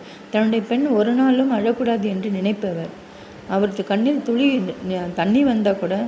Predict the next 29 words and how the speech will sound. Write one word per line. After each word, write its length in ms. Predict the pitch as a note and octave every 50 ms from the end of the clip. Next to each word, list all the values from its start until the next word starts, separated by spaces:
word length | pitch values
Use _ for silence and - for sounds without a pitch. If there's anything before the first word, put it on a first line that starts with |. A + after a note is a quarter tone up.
| A3 - - -
அவருடைய 340 | - - G#3 G#3+ A3 G#3 G3+
அண்ணன் 320 | G3+ G3+ A3 C4+ D#4 D4
தம்பிகளை 600 | C#4+ C#4 A#3 G#3+ G#3+ A3 G3+ G3+ G3+ G3+ G#3+ A#3+ - -
அடித்து 320 | - F3+ G3 A#3 - C4+ A3
விடுவார், 320 | G#3 G3 F#3+ F#3 F3+ F3
"என்னடா 340 | F3 G3 A#3 C4 C4+ C#4 C#4
செய்தீர்கள்?" 480 | C#4 C#4 A#3 A3+ F#3+ F#3+ F#3+ F#3 F#3+ F#3
என்று. 280 | F3+ E3+ E3+ E3 E3+ - - - - - - -
அப்படி 300 | F3+ - - B3 A#3+ A#3+
இருக்க, 300 | A#3+ A#3+ C4 B3+ - A3+ G#3 A3 A#3+ - - - - - -
ரெண்டு 260 | F#3+ G#3 A3 G#3+ C4
மாதம் 360 | A#3 A#3+ C4 C4 D#4 D#4 C#4+
தன்னுடைய 360 | A#3 A#3 G#3 G3+ G3 F#3+ F#3+
பிள்ளை, 280 | - - G3+ G#3+ B3 C#4+ D#4 - - - - - - -
தன்னுடைய 320 | - G3+ G3+ G3+ G3 G3 G3+
பெண், 220 | G#3+ A3 B3+ C#4+ D4 C4 - - - - - - -
அ, 80 | G3+ F#3+ F#3+ F#3
கோகுலை 340 | G3+ G#3 B3 B3+ C#4+ C4+ C4+
மறந்துவிட்டு 640 | A3+ G3+ G3 G#3 G#3+ A3+ C4 B3+ A#3 A3 A#3 - B3+
சந்தோஷமாக 680 | A#3+ - - E3+ F#3 G3 G#3 A3 - A#3 A3+ A#3+ B3+ B3+
இருப்பாள், 460 | A#3+ G#3+ G3+ G3 - A3+ A3 A3 G3 E3+ - D3+
எப்படியா 300 | F3 E3 - A3+ A3+ A#3 A#3+
மாறிவிடுவாள் 680 | A#3 G3+ F#3 F#3+ G#3+ A3+ A3 A#3 A3+ A#3 A3 A3 G#3+
என்று 280 | G3+ F#3+ F#3 F3+ G3 F#3+
தான் 200 | G3+ B3 D4+ - - - - -
தன்னுடைய 320 | - A3+ G#3 G#3 G3+ G3
தம்பி 260 | G3+ E3+ G3 G#3 B3 A#3+
வீட்டுக்கு 360 | A3 A3 G#3 - F#3+ - F#3
அனுப்பினாள். 540 | F3+ F3+ G3 F#3+ A#3+ G#3 F3+ F3 F3+ G3+